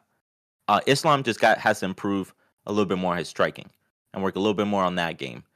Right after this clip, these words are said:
and he'll be fine. Bobby Green has ten days of torture if he wants to be a, uh,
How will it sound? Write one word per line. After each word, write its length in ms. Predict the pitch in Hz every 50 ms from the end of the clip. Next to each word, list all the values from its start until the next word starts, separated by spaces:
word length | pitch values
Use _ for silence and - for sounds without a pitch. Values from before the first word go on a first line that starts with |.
| _ _ _ _
and 220 | - 104 101 92 87
he'll 160 | - - 92
be 80 | 82 87
fine. 260 | - 82 71 62 52 - _ _ _ _ _ _ _ _ _
Bobby 240 | - 101 107 110 113
Green 320 | 98 104 101 101 92 85 - _ _ _ _ _
has 340 | - - 87 69 - - - _ _ _ _ _ _
ten 420 | _ - - - - 120 123 123 107
days 500 | 95 98 95 95 80 73 73 - - _ _ _ _ _ _ _ _ _ -
of 260 | 87 87 82 - _
torture 580 | - - - - 101 92 - - - 53 - _ _ _ _ -
if 120 | 95 -
he 80 | - 92
wants 260 | 90 90 90 90 87
to 240 | - - 85 76 - - _ _ _ _ _ _ _ _ - -
be 220 | - 95 90 87 82
a, 280 | 73 71 60 53 55 - _ _ _ _ _ _ _ _ _ _ _ _ _ _ _ -
uh, 200 | - 135 113 110